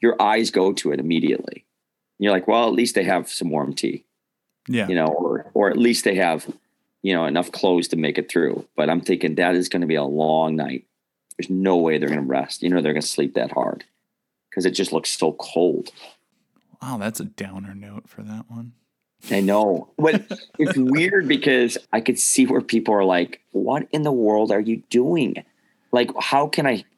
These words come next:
Speaker 1: hang this in my room or in my, you know, in my, um, house?" When it just reminds me of everything that's difficult in life.
Speaker 2: It, it does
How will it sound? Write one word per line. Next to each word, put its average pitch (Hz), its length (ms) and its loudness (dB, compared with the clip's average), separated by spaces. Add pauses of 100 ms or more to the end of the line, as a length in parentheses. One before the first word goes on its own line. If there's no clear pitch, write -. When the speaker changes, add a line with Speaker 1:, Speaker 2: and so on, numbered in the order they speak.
(380)
Speaker 1:
hang 139 320 2
this 120 180 0
in 107 80 0
my 98 140 2
room 90 560 0
or 80 160 0
in 87 80 -2
my, 82 240 -2 (560)
you 107 80 2
know, 90 280 2
in 85 240 -2
my, 76 340 -2 (100)
um, - 360 -6
house?" - 600 -2 (680)
When 110 140 0
it 110 60 2
just 123 240 0
reminds 104 640 2
me 98 100 2
of 92 120 -2 (180)
everything 107 480 2
that's 80 240 -2
difficult 107 640 -2
in - 60 -6
life. - 400 -8 (1500)
Speaker 2:
It, 170 280 2 (320)
it 156 240 -4
does 175 420 2